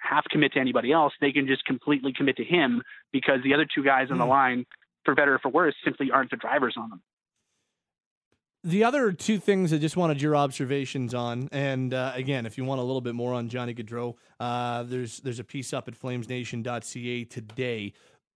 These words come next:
Speaker 2: Had I told you in September that David Rittich will start sixteen of the first twenty,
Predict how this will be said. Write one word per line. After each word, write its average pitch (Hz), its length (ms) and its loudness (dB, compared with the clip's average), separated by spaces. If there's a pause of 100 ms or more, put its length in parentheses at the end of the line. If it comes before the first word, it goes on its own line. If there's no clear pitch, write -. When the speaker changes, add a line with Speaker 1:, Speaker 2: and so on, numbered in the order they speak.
(280)
Speaker 2:
Had 175 200 4
I 214 200 6
told 220 400 4
you 202 140 4
in 190 100 2
September 151 600 -2
that 131 440 -4 (240)
David 170 260 0
Rittich 165 420 -2
will 139 240 -2
start 143 360 0
sixteen 175 500 0
of 151 100 0
the 135 80 -4
first 147 360 -8
twenty, 170 420 -4